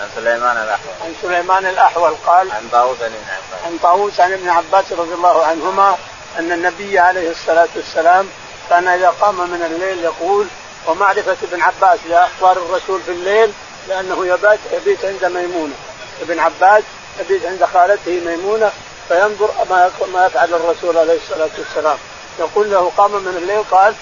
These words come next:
Speaker 2: "اللهم
Speaker 1: لك الحمد أنت نور
Speaker 2: اللهم
Speaker 1: السماوات."
Speaker 2: لك الحمد أنت نور السماوات والأرض،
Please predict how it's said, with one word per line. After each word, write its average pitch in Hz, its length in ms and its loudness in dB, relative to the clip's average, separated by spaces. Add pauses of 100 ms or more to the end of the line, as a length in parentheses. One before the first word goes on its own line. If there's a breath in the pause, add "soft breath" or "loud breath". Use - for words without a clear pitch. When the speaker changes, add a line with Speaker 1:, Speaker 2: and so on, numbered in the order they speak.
(260)
Speaker 2:
"اللهم 196 640 4 (680)
Speaker 1:
لك 110 160 -4
الحمد 120 400 0
أنت 117 240 -2
نور 117 240 -6
Speaker 2:
اللهم 190 400 2
Speaker 1:
السماوات." 190 160 2
Speaker 2:
لك - 80 -2
الحمد 180 360 0
أنت 202 220 -4
نور 196 280 0
السماوات 185 600 2
والأرض، 170 300 4